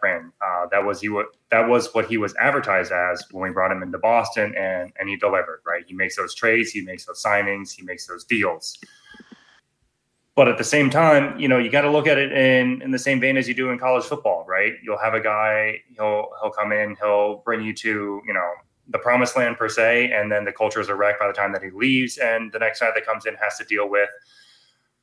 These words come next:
kind of putting the pieces back together, building it back up, um, you know, replenishing the farm system. We've heard it a, a, a million times, but the, the culture also has to be changed, right? And,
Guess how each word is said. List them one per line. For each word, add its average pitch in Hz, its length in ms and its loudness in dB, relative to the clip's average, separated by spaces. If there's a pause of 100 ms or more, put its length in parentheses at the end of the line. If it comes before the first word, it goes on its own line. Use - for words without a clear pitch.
(200)
kind 160 160 4
of - 40 2
putting 165 160 4
the 139 80 2
pieces 131 280 0
back 123 160 4
together, 117 640 2
building 117 240 0
it 107 100 -2
back 101 280 0
up, 101 480 0
um, 98 540 -2 (140)
you 120 120 -6
know, 90 180 -2 (240)
replenishing 113 1120 -2
the 113 60 -4
farm 123 340 2
system. 117 280 -4
We've 110 140 -4
heard 110 140 0
it 101 120 -2
a, 117 60 0
a, 117 280 0 (100)
a 113 80 0
million 123 320 2
times, 87 440 -6
but 110 140 -2
the, 110 140 2 (160)
the 123 60 -8
culture 151 360 0
also 110 260 0
has 95 220 -4
to - 80 -16
be 90 140 -14
changed, - 600 -12
right? 90 300 -2
And, 101 320 -6